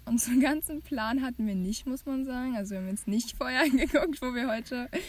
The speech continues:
ähm, übernachten werden. Also wo wir gestern übernachtet haben. Und auch generell nicht so wirklich, wie es so mit dem Weg aussieht und so weiter und so fort. Ähm,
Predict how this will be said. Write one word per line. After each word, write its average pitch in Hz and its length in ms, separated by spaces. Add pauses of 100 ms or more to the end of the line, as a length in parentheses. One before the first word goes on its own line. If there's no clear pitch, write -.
(500)
ähm, 220 720 (200)
übernachten 226 560
werden. 190 340
Also 196 200
wo 190 40
wir 185 80
gestern 196 340
übernachtet 170 520
haben. 196 260 (560)
Und 196 80
auch 214 100
generell 220 400
nicht 262 160
so 220 100
wirklich, 220 380
wie 214 120
es 220 100
so 226 80
mit 220 180
dem 214 160
Weg 262 240
aussieht 262 540
und 302 180
so 226 140
weiter 233 260
und 226 160
so 247 80
fort. 226 500
Ähm, 208 380